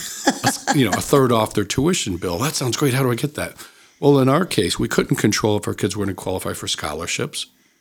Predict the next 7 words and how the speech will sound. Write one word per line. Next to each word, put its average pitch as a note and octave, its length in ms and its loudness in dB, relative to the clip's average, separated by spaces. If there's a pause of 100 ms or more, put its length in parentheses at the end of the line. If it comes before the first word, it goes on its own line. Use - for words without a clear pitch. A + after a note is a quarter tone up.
(800)
uh, F2+ 220 -2
or, F#2+ 220 -4 (140)
you - 60 -20
know, - 100 -14 (200)
academic G2+ 560 0
or G2 80 -2
athletic. F#2+ 500 -4